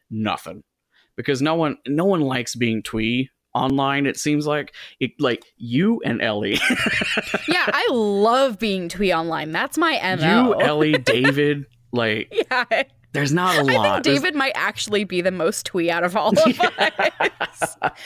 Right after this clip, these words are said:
Speaker 2: And I love that about him.
Speaker 1: So, like, the best thing you can do as producers, as fans, as internet users, is when you see a positive thing, share it.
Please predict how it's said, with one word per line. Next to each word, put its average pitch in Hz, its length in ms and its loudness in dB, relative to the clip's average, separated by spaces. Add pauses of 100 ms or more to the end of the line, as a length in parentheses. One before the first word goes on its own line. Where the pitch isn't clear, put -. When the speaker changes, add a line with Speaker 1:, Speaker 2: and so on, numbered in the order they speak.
(260)
Speaker 2:
And 349 200 2
I 302 160 2
love 185 320 0
that 175 140 0
about 170 340 -2
him. 180 460 -4 (260)
Speaker 1:
So, 160 200 0
like, 143 360 0
the 147 160 -2
best 185 180 -2
thing 208 160 0
you 180 140 2
can 143 200 0
do 127 420 2 (200)
as 107 560 -4 (400)
producers, 117 800 0
as 107 300 -6
fans, 113 580 -2 (100)
as 117 360 -4
internet 143 480 0
users, 113 480 -2 (260)
is 151 140 0
when 208 100 2
you 240 80 2
see 202 220 -4
a 147 80 0
positive 117 680 -2
thing, 127 320 -2 (340)
share 104 640 -2
it. 110 140 -2